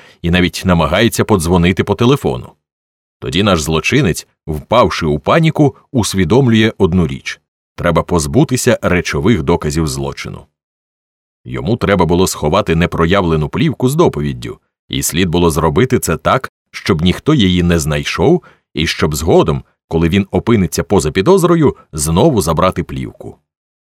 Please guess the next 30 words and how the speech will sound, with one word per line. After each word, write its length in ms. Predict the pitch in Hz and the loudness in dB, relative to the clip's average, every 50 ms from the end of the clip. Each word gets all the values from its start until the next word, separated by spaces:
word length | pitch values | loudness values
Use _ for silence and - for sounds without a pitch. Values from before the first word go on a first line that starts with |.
| _ _ _ - | _ _ _ -8
Віконний 520 | 65 67 67 - - 117 110 87 80 80 | -8 -8 -4 -2 0 2 2 2 2 0
карниз 560 | - - 82 78 80 107 175 175 107 80 - _ | 0 0 0 2 2 4 4 2 2 0 -6 _
видався 460 | 85 80 123 170 160 135 113 - 90 | -2 0 2 2 2 2 2 0 0
йому 340 | 85 87 82 85 85 78 - | 0 2 2 2 0 -2 -2
тим, 180 | - 127 123 104 | -2 0 0 0
що 220 | - - - 98 | -2 -2 -2 -2
треба. 460 | - - - 78 71 65 60 - - - _ _ _ _ _ _ _ _ _ _ _ _ _ - | -2 -2 -2 -4 -4 -4 -8 -10 -14 -16 _ _ _ _ _ _ _ _ _ _ _ _ _ -4
Він 240 | - - 165 170 - | 0 2 2 2 2
швиденько 600 | - - 87 85 78 104 117 104 82 87 85 78 | 0 0 -2 -2 0 0 0 0 0 0 0 0
відчинив 440 | 82 85 - - 98 92 90 85 76 | 0 -2 -2 0 2 2 2 2 2
вікно, 500 | 78 82 - - 73 85 98 139 170 - - - _ _ _ _ _ | 0 -2 -4 -2 0 2 2 2 0 -2 -6 -14 _ _ _ _ _
поклав 400 | 104 104 - 147 165 135 95 85 | -4 -2 2 2 2 2 2 2
плівку 420 | - 101 101 104 92 - - - | 0 0 2 2 0 0 -2 -2
на 120 | 82 82 87 | 0 0 2
дворі 400 | 117 165 196 208 196 190 160 - _ _ _ - | 4 4 4 6 4 4 2 0 _ _ _ -4
і 120 | 143 180 | -4 -2
покинув 500 | - 208 180 - - 202 208 98 90 80 | 0 0 -2 0 0 2 2 2 2 0
кімнату. 580 | - - 82 78 69 65 62 60 - - - - _ _ _ _ _ _ _ _ _ _ _ _ _ _ | 0 -2 -2 -2 -2 -2 -6 -8 -10 -14 -18 -20 _ _ _ _ _ _ _ _ _ _ _ _ _ _
Тепер, 340 | - 117 - - 113 127 101 | -10 -6 0 2 2 2 2
хай 220 | - - 85 90 | 0 -2 -2 0
би 100 | 85 87 | 2 2
навіть 340 | 85 85 85 82 80 - - - | 2 2 2 0 0 -2 -6 -6
Вільярс 560 | 90 80 92 117 117 95 80 78 71 - - | -4 -2 0 0 2 2 0 -2 -2 -4 -8
вижив, 480 | - 69 - 131 151 101 98 92 76 71 - _ _ _ _ - | -4 0 0 2 2 2 2 2 2 0 -4 _ _ _ _ -6
або 220 | - 73 76 87 | -4 -2 -2 -2
ж 100 | - - | -2 -2
телефонний 520 | - 87 87 82 - 101 104 101 90 85 | -2 -2 0 0 0 2 2 2 2 2
дзвінок 420 | 76 69 73 78 78 92 127 143 101 | 0 -2 -2 -2 0 0 0 0 0
досяг 380 | 87 110 - - 110 98 90 | 0 0 0 0 0 0 2
мети, 400 | 92 95 95 - - 92 90 73 | 2 0 0 2 2 0 0 -2